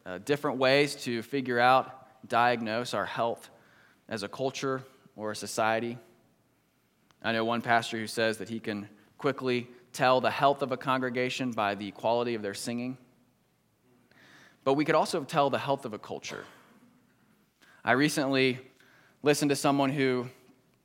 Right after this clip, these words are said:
made the observation that more and more in our culture, and he was speaking especially of North America, we are not a people that sing.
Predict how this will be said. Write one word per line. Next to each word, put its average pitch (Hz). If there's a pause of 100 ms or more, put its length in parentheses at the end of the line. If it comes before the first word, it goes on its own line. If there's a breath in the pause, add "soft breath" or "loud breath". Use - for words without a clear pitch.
(400)
made 143
the 147
observation 131
that - (120)
more 160
and 143
more 143
in 135
our 117
culture, 143
and 113
he 120
was 110
speaking 127
especially 135
of 117
North 120
America, 120 (440 loud breath)
we 160
are 165
not 123
a 123
people 117
that -
sing. 53